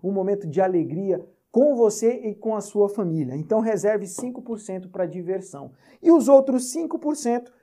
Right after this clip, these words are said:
você reserva pra pequenas viagens e, é, objetivos de pequeno e médio prazo. Aquela viagem de final de ano,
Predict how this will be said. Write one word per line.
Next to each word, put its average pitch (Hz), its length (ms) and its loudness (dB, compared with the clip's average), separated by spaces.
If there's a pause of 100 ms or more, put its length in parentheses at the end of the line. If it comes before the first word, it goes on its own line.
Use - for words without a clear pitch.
você 247 300 2
reserva 208 640 2 (200)
pra 320 140 6
pequenas 254 480 -2
viagens 208 680 2
e, 233 260 4 (320)
é, 185 260 2
objetivos 233 680 0
de 220 100 -2
pequeno 240 480 -4
e 233 40 0
médio 226 320 0
prazo. 208 440 0
Aquela 285 280 2
viagem 214 440 0
de 190 80 -10
final 180 320 -4
de 208 120 -4
ano, 202 460 -2